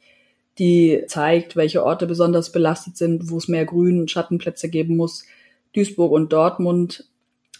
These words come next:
wollen jetzt auch damit beginnen, einen Hitzeaktionsplan zu erstellen. Leverkusen, Neuss machen Klimaanpassungskonzepte, um sich dem ganzen Thema zu nähern.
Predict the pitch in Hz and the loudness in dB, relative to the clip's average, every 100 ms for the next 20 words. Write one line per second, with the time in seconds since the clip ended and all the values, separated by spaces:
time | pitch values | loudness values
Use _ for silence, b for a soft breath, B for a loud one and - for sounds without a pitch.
0 | - 160 165 156 - 190 214 190 185 190 | -2 2 2 2 2 2 2 0 -2 0
1 | 202 202 196 - 170 170 - 190 180 147 | 2 2 0 -2 -2 -2 -4 -8 -8 -6
2 | 160 - 175 170 - 175 160 160 160 b | -8 -6 -6 -6 -8 -6 -4 -4 -6 b
3 | b _ - 151 - - 175 180 185 185 | b _ -4 -2 -2 0 2 4 2 -2
4 | - 180 180 170 - 170 165 156 160 170 | 2 2 2 0 -4 -4 0 2 2 0
5 | - - 165 165 170 - 196 175 - 160 | -2 -8 -4 -2 -4 0 2 4 2 -2
6 | 175 170 165 - 165 165 147 - 160 165 | -4 -4 -6 -4 -4 -2 -4 -4 -6 -6
7 | B B B B B - 175 165 165 160 | B B B B B -2 0 2 0 2
8 | 160 160 165 165 165 160 156 160 156 160 | 2 0 0 0 2 2 0 0 2 0
9 | 160 165 | 0 -2